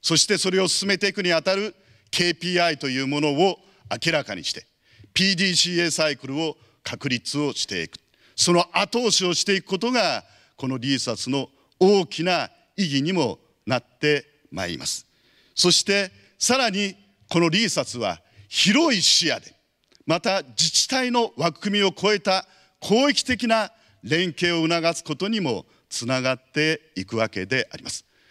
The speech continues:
経済活動は自治体の枠組みを超えた活動がなされています。したがって、産業政策でありますとか、観光政策は市町村の単位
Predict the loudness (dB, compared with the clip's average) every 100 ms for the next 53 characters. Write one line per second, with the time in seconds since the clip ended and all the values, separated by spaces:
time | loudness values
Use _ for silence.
0 | _ -2 0 2 0 0 -2 -2 -6 -2
1 | 0 -2 _ _ -20 -8 -2 0 2 2
2 | 2 0 2 2 0 -4 0 0 2 2
3 | 2 2 0 0 _ _ -12 -8 -6 -4
4 | -2 0 0 -2 _ _ -6 -2 -2 -4
5 | -10 -14 -14 _ _ -2 0 0 -2 -2
6 | -2 _ _ _ _ -10 -4 -2 -2 -2
7 | -2 -2 -4 -2 -2 -2 -6 -6 -4 -2
8 | -2 _ _ _ _ -2 -2 -2 -4 0
9 | 0 0 0 -2 -4 -10 -6 -6 -6 -12
10 | -20 _ _ -2 0 2 2 2 2 0
11 | 2 2 2 -4 -4 -4 -4